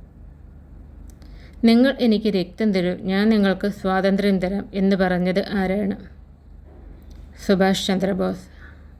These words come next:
ക്വിറ്റ് ഇന്ത്യ സമരം എന്നായിരുന്നു?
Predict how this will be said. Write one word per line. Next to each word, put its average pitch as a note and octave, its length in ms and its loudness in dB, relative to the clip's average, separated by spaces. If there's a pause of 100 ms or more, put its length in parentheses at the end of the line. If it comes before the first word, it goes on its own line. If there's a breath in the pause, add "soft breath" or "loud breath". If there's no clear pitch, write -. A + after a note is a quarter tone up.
(2750 loud breath)
ക്വിറ്റ് A3+ 300 0
ഇന്ത്യ A#3 260 4
സമരം F#3+ 480 0 (320)
എന്നായിരുന്നു? G3 680 -2